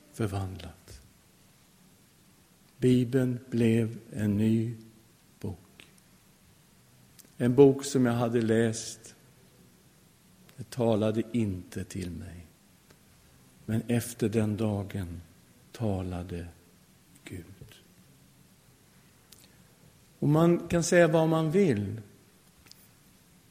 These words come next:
Men det gudsmötet när jag var nitton år gammal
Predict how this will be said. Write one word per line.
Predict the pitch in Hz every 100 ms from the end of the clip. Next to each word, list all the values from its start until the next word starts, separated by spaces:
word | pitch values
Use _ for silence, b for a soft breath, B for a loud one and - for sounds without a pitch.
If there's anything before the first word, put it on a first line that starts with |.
| _
Men | 139 131
det | 160 180
gudsmötet | 160 165 160 - 139 143 139 - 123 - - -
när | - 127
jag | 127
var | 131
nitton | 143 156 156 156 151 147
år | 143 143
gammal | 131 139 120 107 113 107